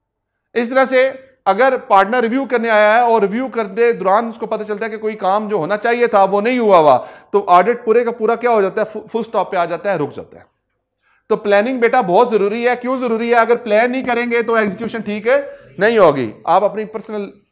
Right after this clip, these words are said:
स्टडी लाइफ में देखें, अगर मैं डायरेक्टली आते सार बुक खोलता,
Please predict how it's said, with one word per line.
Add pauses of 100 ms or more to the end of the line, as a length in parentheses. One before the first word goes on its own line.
(260)
स्टडी
लाइफ
में
देखें, (1300)
अगर
मैं
डायरेक्टली
आते
सार (1700)
बुक
खोलता,